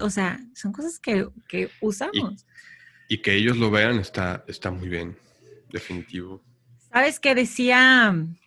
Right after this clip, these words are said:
Speaker 1: eh, la directora de Google México? Que ahorita se me fue su nombre, pero es mujer,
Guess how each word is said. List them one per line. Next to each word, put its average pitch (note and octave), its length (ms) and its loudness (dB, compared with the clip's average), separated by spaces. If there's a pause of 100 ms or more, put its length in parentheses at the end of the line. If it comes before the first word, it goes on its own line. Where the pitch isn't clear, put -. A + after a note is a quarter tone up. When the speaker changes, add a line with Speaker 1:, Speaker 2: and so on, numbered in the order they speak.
(300)
Speaker 1:
eh, F#3+ 840 0
la F#3+ 220 0
directora F#3+ 460 0
de G#3+ 180 0
Google F#3 600 0
México? F#3+ 640 -2 (480)
Que E3+ 200 -2
ahorita E3+ 280 -2
se G3 100 -4
me F3+ 80 -2
fue F3 160 -6
su F#3 140 -6
nombre, E3+ 260 -2
pero E3 220 -4
es F3 100 -4
mujer, F3 600 -6